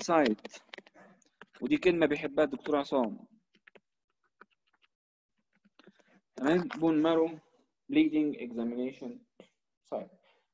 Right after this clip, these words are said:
لما تعمل بروتين، آه، آه، غير البروتين اكت-، اميون جلوبولين كوانتيتيشن، ده من ورك اب في البارابروتينيميا،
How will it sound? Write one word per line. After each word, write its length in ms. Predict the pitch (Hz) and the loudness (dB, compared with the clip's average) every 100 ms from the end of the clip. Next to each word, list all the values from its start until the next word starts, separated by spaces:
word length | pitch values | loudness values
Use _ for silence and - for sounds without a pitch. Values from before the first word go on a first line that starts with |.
| _ | _
لما 160 | 131 147 | -6 0
تعمل 280 | 220 196 185 | 2 2 0
بروتين، 920 | 190 180 175 214 208 170 139 123 - | 2 2 2 0 2 2 0 -4 -8
آه، 20 | |
آه، 1080 | - 117 - 117 117 113 110 104 104 107 104 - - | -8 -6 -4 -2 -2 -2 -2 -4 -6 -8 -12 -14 -12
غير 220 | 240 180 | -2 -2
البروتين 380 | 175 160 160 165 | -2 -6 -4 -4
اكت-، 240 | - 143 | -6 -6
اميون 360 | 139 160 196 170 | -4 -2 0 0
جلوبولين 440 | 147 175 185 170 | 2 2 2 0
كوانتيتيشن، 600 | 156 147 143 185 165 - 120 | -6 -8 -4 0 0 0 -6
ده 80 | |
من 120 | 131 151 | -4 -4
ورك 260 | 175 190 | -4 -6
اب 140 | 123 151 | -6 -6
في 120 | - | -8
البارابروتينيميا، 1000 | - 170 170 - 139 147 190 196 196 | -6 -4 -4 -8 -16 -8 -4 -4 -4